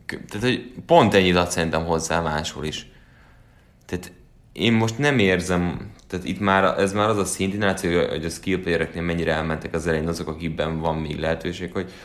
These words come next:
hogy ő már nem fog úgy hozzá, mint hogy Dez Bryant azt mondja, hogy aki őt elviszi, az óriásit húz. Benne látod egyébként? Miközben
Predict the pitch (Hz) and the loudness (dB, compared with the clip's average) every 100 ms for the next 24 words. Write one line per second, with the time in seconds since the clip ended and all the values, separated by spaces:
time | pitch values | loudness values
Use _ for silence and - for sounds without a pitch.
0 | - - - 117 123 143 113 - 92 98 | -20 -12 -4 2 4 2 0 -2 0 0
1 | 95 98 104 123 120 117 117 127 87 98 | 0 2 4 6 4 4 4 4 6 4
2 | 95 101 107 113 110 110 113 110 123 156 | 6 4 2 2 2 4 4 6 6 4
3 | - 147 139 123 127 127 127 127 123 - | 2 2 4 4 4 2 0 0 -2 -8
4 | - - - - - - - - 92 98 | -20 -20 -20 -20 -20 -20 -20 -6 0 2
5 | 87 - - 135 123 101 87 73 - 85 | 2 -4 -4 2 6 6 6 4 0 -6
6 | - 73 71 71 - - - - 85 104 | -6 -8 -8 -10 -12 -18 -20 -6 0 2
7 | 98 78 - 107 113 80 - 62 - - | 4 2 2 -2 -2 -4 -6 -8 -10 -6
8 | 82 82 87 - | -6 -4 -4 -6